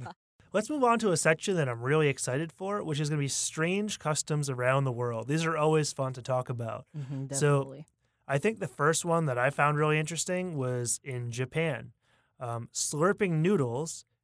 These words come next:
Speaker 2: is encouraged because it's a compliment. Sorry,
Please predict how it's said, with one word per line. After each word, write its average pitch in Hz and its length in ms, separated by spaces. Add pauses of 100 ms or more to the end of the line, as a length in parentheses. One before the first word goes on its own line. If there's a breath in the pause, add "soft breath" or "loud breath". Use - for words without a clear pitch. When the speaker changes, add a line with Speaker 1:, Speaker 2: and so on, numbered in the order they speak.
(140)
Speaker 2:
is 131 160
encouraged - 800 (180)
because 131 640 (100)
it's 139 160
a 131 80
compliment. 117 840 (160)
Sorry, 127 320